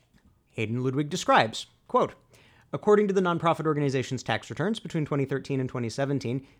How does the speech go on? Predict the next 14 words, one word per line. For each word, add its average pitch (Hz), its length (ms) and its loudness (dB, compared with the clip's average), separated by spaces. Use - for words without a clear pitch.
the 147 140 -4
Ara-, 196 340 0
Arabella 208 400 2
Network 135 360 -2
received - 300 -6
a 160 40 -4
staggering 143 560 0
one 160 180 0
point 180 240 -6
six - 260 -8
billion 143 520 0
dollars 120 320 0
in 160 80 -2
contributions, 147 720 -2